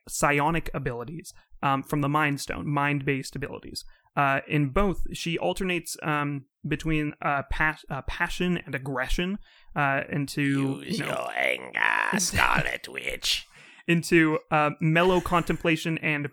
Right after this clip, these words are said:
Speaker 1: peacekeeping, uh, mentality and personality. She al-, alternates between those two frequently.
Speaker 2: Hmm.
Speaker 1: So
Speaker 2: Mellow Rage.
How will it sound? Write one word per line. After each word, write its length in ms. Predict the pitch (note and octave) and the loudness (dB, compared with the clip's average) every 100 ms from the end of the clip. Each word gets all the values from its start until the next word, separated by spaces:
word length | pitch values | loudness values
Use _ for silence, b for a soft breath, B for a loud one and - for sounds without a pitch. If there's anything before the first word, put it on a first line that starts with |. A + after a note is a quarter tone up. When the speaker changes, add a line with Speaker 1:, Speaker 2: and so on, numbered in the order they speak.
| - | -6
Speaker 1:
peacekeeping, 800 | G3 - - D#3 - C#3 C3 C3 - | -6 -6 -8 -8 -6 -6 -6 -12 -10
uh, 180 | C#3 C3 | -6 -4
mentality 680 | C#3+ C#3 C3+ D3 C#3 C3+ | -2 -2 0 -2 -2 -4
and 80 | - | -8
personality. 640 | - D3+ - - - - - b b | -6 -6 -8 -12 -12 -14 -16 b b
She 120 | - | -2
al-, 220 | C#3+ D3+ - | 0 0 -2
alternates 460 | D#3+ D3 - C#3+ - | -4 -2 -4 -8 -10
between 300 | - - E2 | -8 -4 -4
those 180 | - - | -4 -10
two 280 | - D#3 | -4 -4
frequently. 500 | D#3+ - D3 - - - | -4 -8 -8 -12 -14 -10
Speaker 2:
Hmm. 180 | A2+ E2+ - _ _ _ - | -10 -10 -14 _ _ _ -12
Speaker 1:
So 460 | - - D#3+ D3+ - | -2 2 4 2 -2
Speaker 2:
Mellow 300 | D2 E2+ F#2 | -4 0 0
Rage. 560 | E2 D2 B1 - - | -2 -4 -6 -12 -14